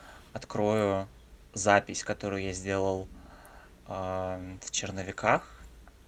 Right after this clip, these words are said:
Это было очень странно. Суть сна состояла в том, что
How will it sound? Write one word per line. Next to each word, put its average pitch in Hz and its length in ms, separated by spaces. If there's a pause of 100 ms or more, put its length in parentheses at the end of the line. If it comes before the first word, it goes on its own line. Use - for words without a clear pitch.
(1500)
Это 123 240
было 127 220
очень 131 240
странно. 143 680 (1080)
Суть 151 260
сна 143 220
состояла 131 360
в 127 80
том, 175 260
что 113 600